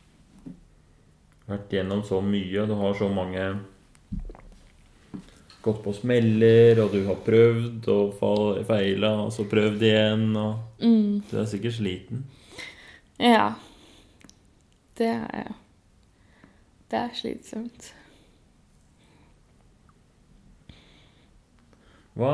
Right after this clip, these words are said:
Speaker 1: er det, altså, så på den ene siden, så et liv med rus, liksom, det høres ut som du er litt sånn uakseptabelt for deg. Du, du vil så veldig gjerne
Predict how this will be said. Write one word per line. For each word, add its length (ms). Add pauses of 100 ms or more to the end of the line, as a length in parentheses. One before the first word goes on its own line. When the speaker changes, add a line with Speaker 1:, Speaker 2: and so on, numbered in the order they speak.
(160)
Speaker 1:
er 60
det, 160 (2250)
altså, 200 (300)
så 180
på 100
den 100
ene 220
siden, 300
så 140 (680)
et 220
liv 420
med 260
rus, 300
liksom, 180
det 100
høres 280
ut 80
som 160
du 80
er 140
litt 100
sånn 160
uakseptabelt 760
for 140
deg. 400
Du, 480
du 140 (100)
vil 260
så 140
veldig 320
gjerne 380